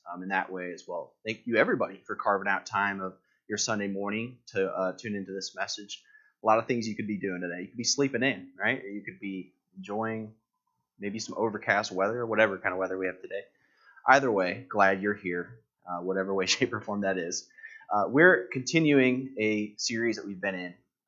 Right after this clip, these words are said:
uh, about the life and story of Joseph. Um, a story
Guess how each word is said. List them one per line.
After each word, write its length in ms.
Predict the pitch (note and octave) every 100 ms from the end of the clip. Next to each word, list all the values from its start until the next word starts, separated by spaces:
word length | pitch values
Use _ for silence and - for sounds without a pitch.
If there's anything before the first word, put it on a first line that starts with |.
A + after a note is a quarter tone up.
| -
uh, 60 | -
about 260 | F2+ G2
the 80 | F#2
life 340 | F2+ F#2+ G2
and 100 | -
story 320 | - - G#2 F2+
of 100 | -
Joseph. 560 | F2+ F#2 - - - _ _ - - -
Um, 180 | E2+ F2
a 40 |
story 800 | F#2+ - B2+ B2 B2+ B2 B2 B2